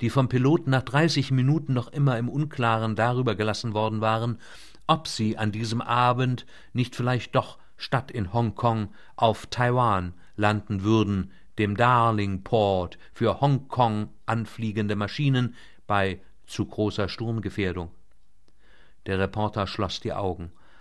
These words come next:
Ein neuer Machtkampf tobte gerade in China. Gut vier Jahre nach der Vereinbarung zwischen London und Peking, ab ersten Juli neunzehnhundertsiebenundneunzig,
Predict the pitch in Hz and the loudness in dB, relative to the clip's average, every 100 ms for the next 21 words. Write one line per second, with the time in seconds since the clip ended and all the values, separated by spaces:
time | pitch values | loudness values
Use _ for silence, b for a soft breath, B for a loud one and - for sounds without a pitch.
0 | b b - 104 104 123 131 117 123 127 | b b 0 2 2 2 4 2 2 -2
1 | - - 95 87 - - - 120 123 - | -6 -6 -2 -2 -6 -14 -2 0 0 0
2 | 104 101 92 92 92 95 98 - 110 98 | -2 0 0 -2 -2 -4 -4 -4 -2 0
3 | 90 - b b b b - 110 120 - | -2 -4 b b b b 0 2 2 0
4 | 98 - 127 117 123 123 120 113 104 123 | -8 0 0 2 4 4 2 0 0 -2
5 | 110 104 127 117 120 123 117 127 117 120 | -2 -2 0 2 2 2 0 -2 -2 2
6 | 120 135 139 120 - 135 135 139 123 B | 4 2 2 -2 0 0 2 0 0 B
7 | B B B 117 - - 131 - - 120 | B B B -4 -2 0 0 0 0 0
8 | 107 123 120 135 135 131 120 113 - 110 | 2 2 4 4 2 2 2 0 0 0
9 | 110 113 101 - 139 127 120 110 110 104 | 2 2 0 0 0 2 2 2 2 2
10 | - 107 - | 0 -2 -2